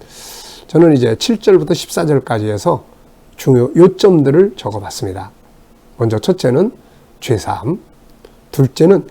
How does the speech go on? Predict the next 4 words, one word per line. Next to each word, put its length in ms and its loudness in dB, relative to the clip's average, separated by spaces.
기쁘신 520 -2
뜻대로 640 0
예정하셨다, 1000 -12
셋째는 680 2